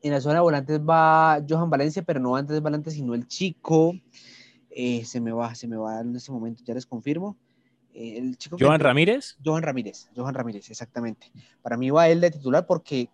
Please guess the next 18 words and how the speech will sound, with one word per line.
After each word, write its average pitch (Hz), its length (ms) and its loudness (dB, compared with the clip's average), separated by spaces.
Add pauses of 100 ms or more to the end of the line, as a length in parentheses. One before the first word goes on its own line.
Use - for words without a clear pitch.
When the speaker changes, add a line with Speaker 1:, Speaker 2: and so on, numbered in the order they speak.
(120)
Speaker 1:
en 131 140 -6
el 120 100 -4
partido 156 340 -6
anterior 147 480 -4
contra 165 220 -8
el 139 80 -10
Tolima 135 280 -4
lo 139 100 -4
hizo 120 180 -8
muy 151 260 -6
bien 202 280 -4 (280)
y 143 60 -14
para 135 160 -4
mí 143 220 -2
él 151 180 -2
va 147 140 0
de 151 80 -2
titular 151 440 -2